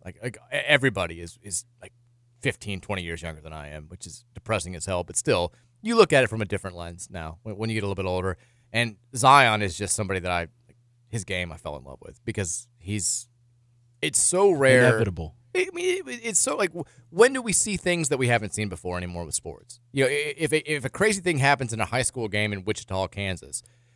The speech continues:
Speaker 1: like, it's the, the highlights all over YouTube. You're gonna see it that night. Nothing shocks anymore. And when he came out and did what he did at Duke, I mean, he looked like a cinder block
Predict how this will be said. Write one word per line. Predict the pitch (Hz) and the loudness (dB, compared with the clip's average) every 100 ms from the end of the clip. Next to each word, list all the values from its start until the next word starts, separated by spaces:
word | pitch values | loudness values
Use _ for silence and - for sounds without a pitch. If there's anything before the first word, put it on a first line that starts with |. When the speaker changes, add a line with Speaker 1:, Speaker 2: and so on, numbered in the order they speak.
| - | -6
Speaker 1:
like, | 147 - | -4 0
it's | 170 | 0
the, | - 165 160 | 0 -6 -2
the | 139 | 4
highlights | 123 147 135 | 6 6 6
all | 131 117 | 4 2
over | 101 | 2
YouTube. | 95 90 - 76 - | -2 -6 -8 -10 -6
You're | 113 | -2
gonna | 117 | 0
see | - 127 | 2 2
it | 117 - _ _ - | 0 -2 _ _ -2
that | 113 120 | 2 2
night. | 110 98 76 _ _ _ _ _ _ _ _ _ _ _ _ _ _ _ _ _ _ | 0 -6 -8 _ _ _ _ _ _ _ _ _ _ _ _ _ _ _ _ _ _
Nothing | 165 165 208 214 190 | 0 4 4 4 0
shocks | - 180 180 123 | 2 0 0 -4
anymore. | 110 98 87 - _ _ - | -4 -4 -8 -12 _ _ -2
And | 139 | 0
when | 143 135 | 2 2
he | 185 | 0
came | 180 175 151 | 0 0 2
out | 147 | 2
and | 120 | 2
did | 135 | 0
what | 123 | 0
he | |
did | 107 104 | -4 -6
at | 92 | -4
Duke, | 165 175 | 0 0
I | |
mean, | 151 151 | 0 -2
he | 202 | -2
looked | 196 190 | -2 0
like | 185 160 | -2 0
a | 135 | 0
cinder | - 180 165 | -2 -2 0
block | 135 131 127 | 4 6 6